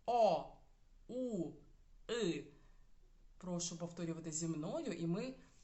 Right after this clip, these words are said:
в кінці, е, цього повторення зробимо,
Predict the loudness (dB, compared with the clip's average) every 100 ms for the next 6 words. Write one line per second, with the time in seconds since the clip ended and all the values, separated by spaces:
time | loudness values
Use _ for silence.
0 | -18 -12 -4 -4 -4 -4 -4 -4 -6 -6
1 | -8 -14 -18 -4 0 0 -2 0 2 2
2 | 0 0 -2 -2 0 0 -2